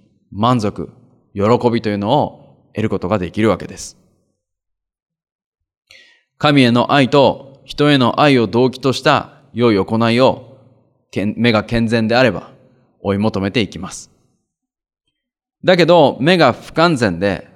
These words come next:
二心、神に信頼しないんであれば、その人は、けどとか、でもとか、そういうことをよく言います。神は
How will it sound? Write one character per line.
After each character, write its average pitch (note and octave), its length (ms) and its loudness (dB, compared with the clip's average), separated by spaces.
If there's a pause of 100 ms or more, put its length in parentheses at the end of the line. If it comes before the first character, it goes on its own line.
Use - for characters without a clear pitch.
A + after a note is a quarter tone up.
二 - 260 -2
心、 A2+ 400 0 (380)
神 B2+ 240 2
に G2 100 -2
信 A#2+ 300 -4
頼 C3 160 2
し A#2 200 -4
な C3+ 120 2
い C3+ 60 2
ん A#2 40 0
で F#2+ 80 -2
あ C#2+ 60 -2
れ D2 80 -8
ば、 - 200 -18 (560)
そ - 200 -6
の C3+ 80 2
人 B2 180 -2
は、 G2 360 0 (1160)
け D#3 160 0
ど A#2 160 2
と E2+ 120 -8
か、 - 220 -18 (180)
で G#2+ 220 2
も A#2+ 180 2
と D2 100 -10
か、 - 200 -18 (600)
そ - 200 -2
う - 20 4
い - 20 4
う - 20 -2
こ E3 100 2
と C3 440 2
を - 40 -
よ A2+ 160 2
く G#2 100 -6
言 D#2+ 120 -6
い D#2+ 60 -10
ま - 140 -16
す。 - 200 -20 (1600)
神 F#3 260 2
は E3 560 2